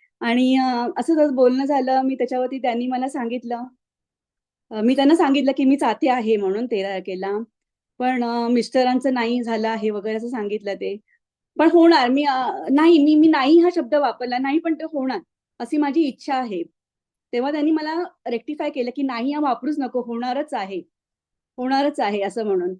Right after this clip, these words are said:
आणि काय, <laughs> मी हो म्हटलं, "हो." आणि मी लगेच त्याच वेळी मी लिहून काढलं की मी माझ्या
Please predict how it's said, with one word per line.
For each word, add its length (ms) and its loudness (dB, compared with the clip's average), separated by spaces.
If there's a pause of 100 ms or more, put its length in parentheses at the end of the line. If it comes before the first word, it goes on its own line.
(920)
आणि 220 0
काय, 260 0 (320)
<laughs> 460 -8
मी 200 0
हो 220 -2
म्हटलं, 280 -4
"हो." 120 -4
आणि 220 -8
मी 180 0
लगेच 400 -6
त्याच 280 -4
वेळी 180 -6
मी 180 0
लिहून 300 -4
काढलं 480 -8 (560)
की 300 -2
मी 300 0
माझ्या 420 -2